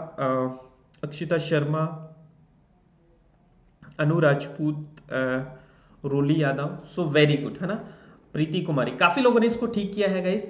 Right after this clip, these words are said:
Desalpur और सूट कोटड़ा, ये आपके कहाँ पे हैं? Kutch region में है, ठीक है। अब इसको देखते हैं कि Kutch region कहाँ पे है। निमाई का बोलना है कि धोलावीरा भी होगा, धोलावीरा नहीं है,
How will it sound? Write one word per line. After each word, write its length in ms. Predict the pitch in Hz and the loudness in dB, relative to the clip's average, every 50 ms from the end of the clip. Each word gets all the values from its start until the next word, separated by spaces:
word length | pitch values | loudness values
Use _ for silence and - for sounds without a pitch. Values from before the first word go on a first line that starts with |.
| - - - - - _ _ - 147 | -12 -16 -20 -20 -20 _ _ -12 -12
Desalpur 800 | 139 127 131 156 175 160 - 247 247 240 247 - 240 247 254 | -6 0 4 4 4 4 4 0 0 0 -2 -4 -4 -4 -4
और 240 | - - 175 185 180 | -4 -4 -2 -2 -2
सूट 260 | - - 220 208 - - | -2 -2 -2 -2 -2 -2
कोटड़ा, 320 | 165 151 147 147 - - - - - 147 | -2 -2 -2 -4 -6 -10 -14 -14 -10 -6
ये 220 | 160 202 233 233 | -2 -2 0 0
आपके 260 | 226 185 180 - 220 214 | 0 -2 -2 -2 -4 -4
कहाँ 280 | 208 196 180 180 185 | -2 -2 -4 -2 -4
पे 120 | 180 220 214 | -2 -2 -4
हैं? 180 | 226 285 285 - | -4 -4 -2 0
Kutch 220 | 208 190 - - | 0 0 0 -2
region 340 | 175 165 160 143 143 131 120 | -4 -4 -4 -4 -4 -6 -8
में 80 | 113 110 | -10 -12
है, 180 | - - - - - _ _ _ _ _ _ _ _ - | -14 -16 -20 -20 -20 _ _ _ _ _ _ _ _ -10
ठीक 160 | - - - | -8 -4 -2
है। 280 | 269 294 - - - - - - - - _ - | -2 -4 -4 -8 -16 -20 -20 -20 -20 -8 _ -2
अब 80 | - 247 | 0 0
इसको 220 | 254 - - 269 | 0 0 2 2
देखते 280 | 208 196 190 196 226 220 | 4 4 4 4 4 2
हैं 80 | 214 | 2
कि 100 | - 254 | 2 0
Kutch 240 | 214 - 220 208 226 | 2 2 2 4 4
region 320 | 233 220 208 185 196 196 185 | 2 2 2 2 2 0 -2
कहाँ 220 | 180 160 160 147 147 | -2 -2 -2 -4 -4
पे 60 | 113 | -6
है। 200 | 113 139 - - - - - _ - - _ _ _ _ _ _ _ _ _ _ _ _ _ _ _ _ _ _ _ _ _ _ _ _ _ _ _ _ - - - - - - - | -8 -10 -12 -16 -18 -20 -20 _ -20 -20 _ _ _ _ _ _ _ _ _ _ _ _ _ _ _ _ _ _ _ _ _ _ _ _ _ _ _ _ -20 -20 -20 -20 -20 -14 -4
निमाई 300 | 147 156 170 175 190 202 | 0 2 4 6 6 4
का 120 | 202 233 226 | 4 4 2
बोलना 260 | 196 202 190 190 202 | 4 4 2 2 2
है 80 | 208 214 | 0 0
कि 80 | 254 | 0
धोलावीरा 580 | 208 180 190 185 185 208 214 202 214 208 202 202 | 0 2 4 6 8 8 8 8 8 8 6 6
भी 140 | 196 202 190 | 6 4 2
होगा, 200 | 180 156 180 160 | 2 2 2 0
धोलावीरा 580 | 156 175 175 190 220 226 220 220 220 220 226 | 2 2 2 4 4 4 4 4 4 4 4
नहीं 360 | 220 202 180 180 190 202 185 160 | 2 2 2 0 0 0 0 -2
है, 140 | 143 110 | -4 -4